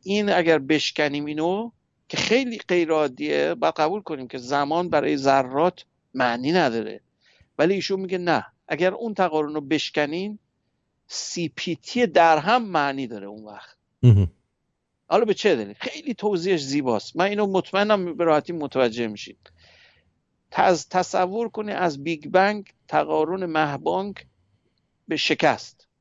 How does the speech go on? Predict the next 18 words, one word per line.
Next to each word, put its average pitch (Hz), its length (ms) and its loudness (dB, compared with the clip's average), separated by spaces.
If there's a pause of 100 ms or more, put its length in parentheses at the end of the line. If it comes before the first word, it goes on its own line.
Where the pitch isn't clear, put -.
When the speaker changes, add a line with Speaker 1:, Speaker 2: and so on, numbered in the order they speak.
(400)
Speaker 1:
یه 156 120 0
دلیلی. 120 440 0 (720)
همین 147 220 -6
دلیل 143 240 0
سی 123 260 -10
پی. 113 240 -12 (840)
و 143 440 4
جرم 190 440 0
توجهش 175 840 -2
این 214 120 -6
بود 208 120 -8
که 208 60 -10
بیشتر 190 260 2
ماده 165 460 4
باشه 143 240 0
تا 127 180 -4
ضد 117 360 2
ماده. 113 480 0